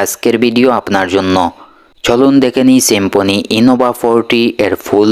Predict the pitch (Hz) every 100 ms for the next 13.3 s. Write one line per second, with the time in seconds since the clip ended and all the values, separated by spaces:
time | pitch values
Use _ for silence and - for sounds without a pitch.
0 | 110 107 90 95 87 87 _ _ _ _
1 | _ 107 98 104 104 107 - 104 95 104
2 | 98 101 120 135 127 131 127 131 127 127
3 | 120 120 120 120 120 123 117 - 107 113
4 | 117 123 104 90 92 92 92 98 98 101
5 | 107 110 113 117 101 95 131 143 139 -
6 | 127 120 - 127 120 - 120 127 127 123
7 | 107 95 87 98 85 - _ _ _ _
8 | _ _ - 113 123 143 139 135 139 131
9 | - - 127 135 139 - - 104 104 -
10 | - 123 117 110 95 95 95 95 90 82
11 | - - _ 95 95 - 104 120 131 135
12 | 127 131 131 - 113 - 127 123 110 107
13 | - - 123